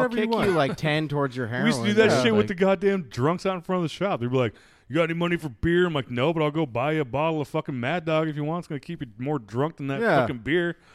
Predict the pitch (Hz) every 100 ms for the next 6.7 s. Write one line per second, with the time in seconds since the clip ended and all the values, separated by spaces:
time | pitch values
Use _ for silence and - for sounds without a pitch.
0 | - 160 165 - 147 147 151 - - 131
1 | 127 127 - _ - 214 254 175 208 220
2 | 190 208 208 208 - 302 - 208 233 208
3 | 151 220 226 180 196 170 190 247 262 -
4 | 185 180 156 156 147 131 127 131 110 131
5 | 208 247 240 - 220 214 233 233 131 110
6 | 156 233 151 110 101 -